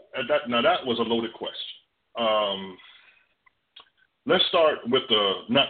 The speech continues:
so obvious. Uh, when you ask the question, are we beginning to, are we seeing the beginning of a, a real satanic agenda? The, the real satanic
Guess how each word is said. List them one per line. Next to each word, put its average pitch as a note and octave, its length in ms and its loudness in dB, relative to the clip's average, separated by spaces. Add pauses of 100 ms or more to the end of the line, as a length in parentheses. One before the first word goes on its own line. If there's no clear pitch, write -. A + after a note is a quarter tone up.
so G#2+ 120 -2
obvious. G2 440 -4 (1000)
Uh, A#2+ 200 0
when B2 180 -2
you C#3 160 -2
ask F#3+ 160 -2
the - 120 -10
question, C#3+ 380 -4
are B2+ 120 2
we C3+ 100 0
beginning B2 400 -2
to, G#2+ 140 -6 (160)
are C3 100 4
we A#2+ 220 2 (160)
seeing C#3 280 2
the A#2 120 -2
beginning A#2 420 -2
of A2 180 -2
a, G#2 440 -8
a G#2+ 120 -2
real C3 340 2
satanic B2 440 -6
agenda? A2+ 500 -4 (2500)
The, B2 180 -8
the C3+ 80 -2
real D#3+ 360 4
satanic D#3 560 -4